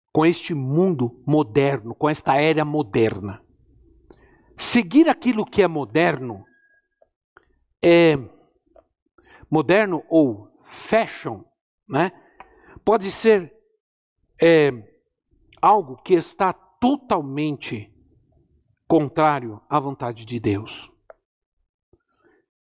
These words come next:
Não precisamos, nós não precisamos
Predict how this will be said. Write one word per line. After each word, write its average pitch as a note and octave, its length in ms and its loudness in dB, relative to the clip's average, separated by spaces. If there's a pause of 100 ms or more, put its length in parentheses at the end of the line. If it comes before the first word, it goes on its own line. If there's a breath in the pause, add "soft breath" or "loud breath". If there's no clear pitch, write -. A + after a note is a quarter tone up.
(440)
Não A#3 300 4
precisamos, F3 880 -2 (960)
nós G3 240 2
não G#3 80 -4
precisamos C3+ 760 -4